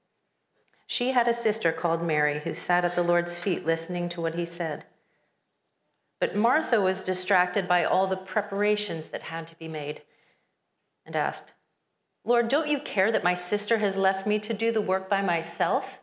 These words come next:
Tell her to help me." "Martha, Martha," the Lord answered, "you are worried and upset about many things, but few things are needed, or indeed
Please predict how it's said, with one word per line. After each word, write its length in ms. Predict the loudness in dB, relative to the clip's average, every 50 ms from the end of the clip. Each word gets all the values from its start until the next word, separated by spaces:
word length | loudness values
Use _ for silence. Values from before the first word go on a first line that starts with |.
| _ _ _ _ _ _ _ _ _ 0
Tell 160 | 2 2 4
her 80 | 4
to 80 | 2 2
help 340 | 2 2 2 2 2 0 -4
me." 260 | -6 -6 -8 -8 -14 _ _ _ _ _ _ _ _ _ _ _ _ _ _ _ _ _ _ _ _ _ _ _ _ _ -2
"Martha, 520 | 2 2 2 2 0 -4 -4 -4 -4 -6 -8 -18 _ _ _ _ _ _ _ _ _ _ _ _ -10
Martha," 440 | -8 -8 -8 -8 -8 -10 -10 -10 -10 _ _ _ _ _ _ _ _ _ _ _ -6
the 80 | -2
Lord 180 | 0 0 2 2
answered, 460 | 0 -2 -2 -2 -2 -2 -2 -2 -4 -16 -20 -20 -14 -6 -2
"you 280 | 0 2 4 4 4
are 160 | 4 4 2
worried 400 | 2 0 0 0 2 2 2 2
and 140 | 0 2 0
upset 320 | 0 -2 -2 0 0 2 2
about 320 | 4 2 2 2 0 0
many 260 | 0 0 2 2 0
things, 340 | 0 -2 -2 -2 -2 -2 -2
but 220 | -2 -2 -2 -2
few 320 | -4 -8 -4 -2 -2 -2 -2
things 400 | -2 -2 -2 -2 0 0 -2 -2
are 180 | -2 -2 -2
needed, 600 | -2 -4 -4 -4 -4 -2 -2 -2 -2 -2 -6 -10 -18 _ _ _ _ _ _ _ _ -8
or 100 | -6 -6
indeed 480 | -4 -4 -4 -4 -2 -2 -2 -4 -6